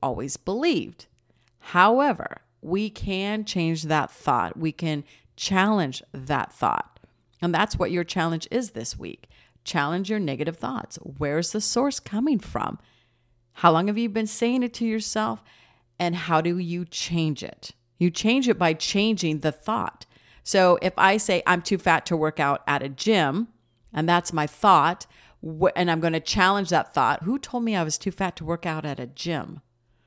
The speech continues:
Oh, I did. I told myself that. I told myself that because I felt too fat to work out in a gym and be judged by all the skinny people. But let me ask you this. Are there skinny people at the gym? Yeah,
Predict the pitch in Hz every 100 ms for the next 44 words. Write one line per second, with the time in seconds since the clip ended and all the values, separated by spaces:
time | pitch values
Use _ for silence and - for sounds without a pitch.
0 | _ _ _ - 170 - 202 214 147 73
1 | - _ _ 185 202 - 180 151 135 -
2 | 113 - 78 - - - - - - 220
3 | 247 226 196 170 170 - 185 170 170 160
4 | 156 151 - - 147 - 147 - 165 139
5 | - - 143 135 - _ 170 151 139 -
6 | 202 143 160 - _ _ _ - 165 165
7 | 143 175 160 156 - 156 151 151 151 -
8 | 202 175 - 127 - - - _ _ _
9 | _ _ - 190 233 220 196 170 190 196
10 | 165 - _ _ _ _ _ 185 202 214
11 | 220 - - 190 202 - 190 - 185 160
12 | 156 160 135 147 202 294 _ _ _ _
13 | _ _ _ _ _ - _ _ _ 151
14 | 151 156